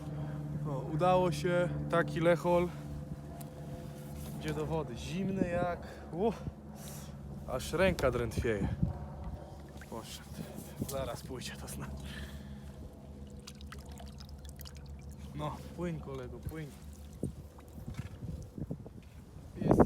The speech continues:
i coś. Generalnie dzisiaj bardzo ciężko z braniami. E, cię złowiłem sporo płoci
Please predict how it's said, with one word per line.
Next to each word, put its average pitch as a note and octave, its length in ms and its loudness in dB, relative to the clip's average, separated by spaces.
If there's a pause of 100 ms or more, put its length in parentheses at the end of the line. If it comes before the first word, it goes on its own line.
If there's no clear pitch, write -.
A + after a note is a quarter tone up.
(100)
i - 40 0
coś. D3 420 -2 (340)
Generalnie C#3+ 540 -2
dzisiaj C3 220 -4
bardzo B2+ 420 -2
ciężko B2+ 400 -6
z A#2+ 40 -4
braniami. B2+ 560 -6 (1400)
E, D3 40 -10
cię E3 180 -6
złowiłem F3+ 380 -2
sporo D#3 360 -4
płoci D3+ 600 -4